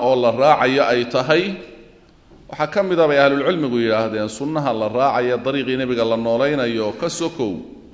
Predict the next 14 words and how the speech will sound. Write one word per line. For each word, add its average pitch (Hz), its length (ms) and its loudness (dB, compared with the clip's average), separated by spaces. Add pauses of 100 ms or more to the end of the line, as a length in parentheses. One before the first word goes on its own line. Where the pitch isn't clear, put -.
(720)
waxa 143 280 -2
weeye, 135 540 2 (640)
shay 170 400 -2
markiiba 151 520 0
dheemshiidka 131 840 -2 (1040)
iyo 127 560 0
cuntada 139 420 0
mashiinkan 139 580 -4
shiidaya 139 720 0 (1300)
si - 160 -4
wacan 160 300 2
markiiba 160 360 0
ula 156 200 2
falgelaya, 117 640 -2